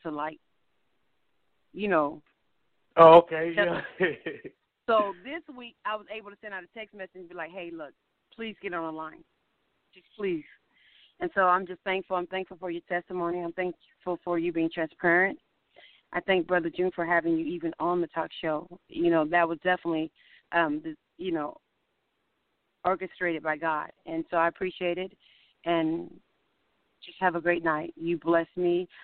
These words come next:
Speaker 1: I've also listened to some of the other callers, and I listened to what they had to say and the answers that you gave back. So, um,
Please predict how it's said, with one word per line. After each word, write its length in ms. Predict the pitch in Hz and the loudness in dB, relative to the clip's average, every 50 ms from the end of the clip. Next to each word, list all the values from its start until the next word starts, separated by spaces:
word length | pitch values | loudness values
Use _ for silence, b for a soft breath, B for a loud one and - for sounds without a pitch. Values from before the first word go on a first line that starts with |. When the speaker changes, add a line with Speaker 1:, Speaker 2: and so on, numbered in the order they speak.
| b b b b | b b b b
Speaker 1:
I've 200 | - 175 175 151 - _ _ - | 2 2 2 0 -6 _ _ 0
also 320 | 175 190 196 - _ 196 | 0 0 0 -2 _ -20
listened 340 | 180 185 185 _ 180 180 - | -18 -18 -18 _ -20 -20 -20
to 60 | 185 175 _ | -20 -20 _
some 200 | 185 175 175 180 | -14 -14 -14 -14
of 100 | 170 151 | -14 -14
the 200 | 165 160 156 156 160 - | -12 -12 -12 -12 -14 -14
other 220 | - 180 180 175 185 _ | -14 -14 -14 -14 -16 _
callers, 380 | 185 185 180 180 185 185 190 _ _ - | -8 -8 -8 -8 -8 -12 -14 _ _ -16
and 140 | 160 165 165 | -14 -10 -10
I 100 | 165 170 | -8 -10
listened 280 | 170 175 _ - 175 - | -10 -12 _ -18 -18 -16
to 80 | 170 | -14
what 140 | 160 160 160 - | -14 -14 -12 -12
they 120 | 175 180 | -12 -8
had 120 | 180 175 | -8 -8
to 80 | 175 _ _ - | -10 _ _ -10
say 140 | 185 175 | -6 -6
and 80 | 165 165 | -6 -6
the 60 | - | -6
answers 280 | 165 175 - - 170 160 | -8 -10 -10 -12 -12 -12
that 160 | 170 156 - | -12 -12 -12
you 80 | 170 151 | -8 -6
gave 200 | 175 170 160 143 | -4 -4 -2 -2
back. 280 | 170 170 175 190 190 _ b b b b b b b b _ _ - | 0 0 0 0 -2 _ b b b b b b b b _ _ -2
So, 280 | 170 170 160 156 156 - - | 0 0 0 0 -2 -4 -4
um, 480 | 165 156 147 143 151 - - - 156 | -4 -4 -4 -4 -6 -10 -12 -16 -20